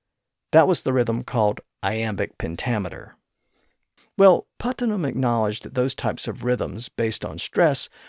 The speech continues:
were better suited to the English language and could be every bit as effective as the long and short rhythms used in Latin and Greek poetry.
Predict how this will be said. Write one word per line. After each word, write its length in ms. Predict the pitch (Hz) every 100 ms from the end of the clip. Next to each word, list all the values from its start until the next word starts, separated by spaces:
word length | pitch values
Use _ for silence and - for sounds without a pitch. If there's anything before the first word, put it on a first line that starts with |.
| -
were 220 | 156 147 151 -
better 260 | 180 175
suited 460 | 143 - 147 127 107
to 100 | -
the 160 | 110 113
English 320 | 104 90 -
language 520 | 104 90 - - - _ _ _ -
and 260 | 135 139
could 220 | - 143 135
be 240 | 147 135 -
every 240 | 156 208
bit 180 | 165 139
as 140 | 123
effective 640 | 117 - - 120 - 98 85
as 180 | 82 -
the 140 | 92
long 320 | 95 104 98
and 140 | 85 87
short 280 | - 160
rhythms 500 | 113 113 101 92 98
used 260 | 101 95 -
in 180 | 90 92 -
Latin 300 | 104 95 92
and 80 | 95
Greek 260 | 110 151
poetry. 600 | - 85 - - - -